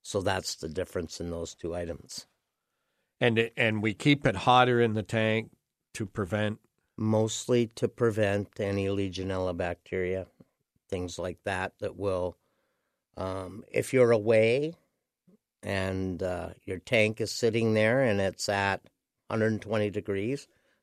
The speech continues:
Speaker 1: there is a chance that bacteria could grow inside that tank.
Speaker 2: Okay.
Speaker 1: So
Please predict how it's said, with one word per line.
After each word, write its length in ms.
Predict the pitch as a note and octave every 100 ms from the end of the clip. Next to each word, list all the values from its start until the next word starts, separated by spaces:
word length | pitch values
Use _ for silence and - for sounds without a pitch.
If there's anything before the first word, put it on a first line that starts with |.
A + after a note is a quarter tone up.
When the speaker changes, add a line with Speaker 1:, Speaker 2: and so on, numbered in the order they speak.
| -
Speaker 1:
there 80 | G2+
is 240 | F#2+ A#2 G#2+
a 80 |
chance 520 | G#2 - G#2+ G2 F#2 -
that 280 | F#2+ E2+
bacteria 560 | - F2+ F2 - G2 F2+
could 220 | - F2
grow 240 | F#2 F2+ F2
inside 320 | E2+ F2 E2+
that 200 | - -
tank. 260 | F2 D#2+ - _ _ _ _ _ _ _
Speaker 2:
Okay. 120 | F2
Speaker 1:
So 240 | F#2 G2+